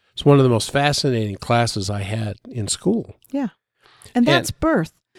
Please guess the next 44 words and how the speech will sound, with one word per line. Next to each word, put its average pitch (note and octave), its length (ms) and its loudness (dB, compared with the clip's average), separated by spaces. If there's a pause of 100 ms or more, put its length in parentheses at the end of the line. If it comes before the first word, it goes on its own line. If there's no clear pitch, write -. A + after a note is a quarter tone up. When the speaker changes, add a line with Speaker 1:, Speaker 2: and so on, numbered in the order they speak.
(240)
Speaker 2:
We're C#4+ 160 2
gonna D4 180 2
talk A#3+ 320 -2
about G3 340 -2
Speaker 1:
The B2+ 200 -2
Speaker 2:
death. D#3+ 100 6
Speaker 1:
other D3 200 6
end. E2+ 320 -4
Speaker 2:
Yeah, C#4+ 140 4
the A#3 140 4
other B3+ 220 4
end. F#3 260 2
Death, C4 300 4 (300)
'cause A#3+ 140 -2
it C4+ 120 0
doesn't F4+ 300 4
come C4+ 260 4
as A3+ 140 4
a G3+ 60 6
single G#3+ 420 4
quick - 460 -2 (180)
event. F#3 580 0 (540)
Speaker 1:
Well, D#3+ 160 6
Speaker 2:
It's - 80 -2
Speaker 1:
for E3 80 2
Speaker 2:
a C#3+ 40 4
Speaker 1:
s-, - 60 2
Speaker 2:
slow B3 560 6
winding G#3+ 840 2
Speaker 1:
that's D#3+ 260 0
Speaker 2:
down. E3+ 160 6
Speaker 1:
the C#3+ 80 8
one C3+ 100 6
we're B2 100 2
gonna A#2 200 0
talk A#2 240 0
about. F2 300 -10
Speaker 2:
Yeah, - 160 -4
Speaker 1:
We're B2+ 60 2
not D3 120 4
Speaker 2:
it's D3+ 60 -2
Speaker 1:
gonna F3 140 2
talk E3 280 -2
about B2+ 340 -4